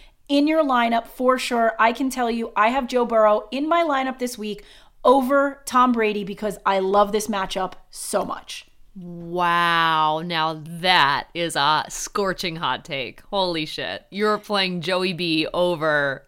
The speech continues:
Speaker 2: the top grossing quarterback for fantasy right now, Tom
Speaker 1: I,
Speaker 2: Brady.
Speaker 1: I indeed am. And that leads me right into wide receivers because I will tell you why I'm doing this.
Speaker 2: Mm.
Speaker 1: S-, Chase, uh, Ja'Marr Chase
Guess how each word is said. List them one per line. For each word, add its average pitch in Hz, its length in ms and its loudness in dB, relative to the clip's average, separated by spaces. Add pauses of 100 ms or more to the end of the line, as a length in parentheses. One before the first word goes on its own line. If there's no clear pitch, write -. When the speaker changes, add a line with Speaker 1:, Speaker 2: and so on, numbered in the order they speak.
Speaker 2:
the 165 480 -4
top 220 440 0
grossing 151 800 -6 (280)
quarterback 156 540 -2
for 156 180 -8
fantasy 135 360 -10
right 113 180 -8
now, 92 260 -6
Tom 190 140 0
Speaker 1:
I, 208 80 4
Speaker 2:
Brady. - 240 -6 (180)
Speaker 1:
I 214 380 4
indeed 254 480 2
am. 208 360 0
And 220 180 0
that 277 220 2
leads 294 280 0
me 233 160 2
right 220 440 2
into 349 300 -4
wide 269 300 2
receivers 233 540 -4
because 220 220 -8
I 214 60 2
will 208 100 -4
tell 294 260 -4
you 254 160 0
why 196 180 0
I'm 175 180 -6
doing - 260 -12
this. 277 340 -6 (380)
Speaker 2:
Mm. 208 160 -6
Speaker 1:
S-, 170 240 -6 (380)
Chase, 233 560 -2 (480)
uh, 220 280 8 (120)
Ja'Marr 240 300 2
Chase 349 500 -2